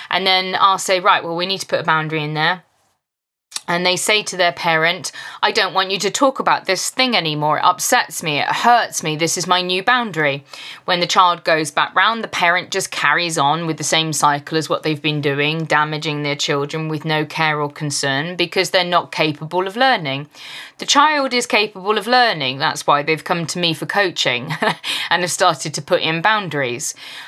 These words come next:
But you are asking your parent to enforce the boundary. They're not going to. So when the parent steps over the boundary and they start talking about and doing the thing that you didn't want them to do and you put the boundary in place in the first place,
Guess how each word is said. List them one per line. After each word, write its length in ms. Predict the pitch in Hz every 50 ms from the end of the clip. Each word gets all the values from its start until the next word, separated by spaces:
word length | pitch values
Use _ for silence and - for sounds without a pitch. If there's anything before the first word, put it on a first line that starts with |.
| - _
But 320 | - 220 220 220 - - - - - - - - - _ _ _ _ _ -
you 280 | 185 202 254 269 277
are 500 | 277 262 - - 247 240 - - 233 247
asking 560 | 247 226 - - - 220 202 185 190 208 202 -
your 220 | 170 196 202 190
parent 640 | - - 220 220 202 196 180 175 156 - - - - -
to 320 | - - 190 185 185 175 -
enforce 580 | - 185 165 - - 190 185 180 156 - - - - -
the 80 | 185
boundary. 600 | 180 202 208 208 185 165 151 143 127 110 82 82 160 -
They're 100 | 175 185
not 160 | 190 - -
going 320 | 208 202 208 196 175 165
to. 380 | 139 - - 143 131 127 156 151 - _ - - - - - -
So 460 | - - - 226 214 208 202 208 214
when 320 | 190 - 180 208 214 226 226
the 80 | 220
parent 420 | 220 - 226 254 254 254 240 208 -
steps 400 | - - 254 254 - - - -
over 160 | 233 214 190
the 80 | 170 165
boundary 440 | 165 156 147 147 147 147 160 190
and 100 | 214 214
they 80 | 165 151
start 340 | 156 - 202 190 180 - -
talking 400 | - 196 180 175 - - 180 180
about 240 | 175 190 190 190 127
and 120 | 143 160
doing 280 | 160 170 175 180 180 175
the 80 | 165
thing 280 | 156 - 180 170 170 165
that 180 | 160 143 -
you 140 | - 160 165
didn't 420 | 156 139 - 185 180 196 196 185 190
want 160 | 185 180 170
them 120 | 170 180
to 140 | 151 143 151
do 320 | 143 175 165 151 151 156
and 120 | 165 160 156
you 60 | 151
put 200 | 143 - 180 -
the 60 | -
boundary 380 | 151 170 156 156 151 151 160 151
in 140 | 147 147 143
place 460 | - 160 151 151 151 143 - - - -
in 160 | 151 156 147
the 80 | 147
first 340 | 143 - 214 226 220 - -
place, 360 | - 143 139 143 156 160 -